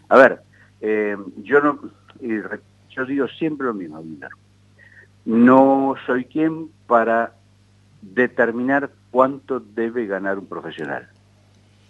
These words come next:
<clears throat> Sería un atrevido si digo cuánto tiene que ganar un profesional. Lo que digo es que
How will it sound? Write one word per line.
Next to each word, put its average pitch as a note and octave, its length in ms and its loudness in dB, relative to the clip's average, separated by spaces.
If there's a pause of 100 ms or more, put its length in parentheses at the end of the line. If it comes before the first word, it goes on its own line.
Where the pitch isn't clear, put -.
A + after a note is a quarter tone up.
(120)
<clears throat> - 80 -10 (1160)
Sería G#2 220 6
un A#2+ 80 8
atrevido D3+ 800 6
si A#2+ 180 -10
digo B2 420 -2
cuánto D3+ 340 4
tiene A2 220 -8
que F#2+ 80 -8
ganar F2+ 240 -8
un F2 60 -10
profesional. - 540 -16 (100)
Lo G2 400 0
que G#2+ 140 4
digo C#3 200 4
es - 60 -2
que F#2 180 -6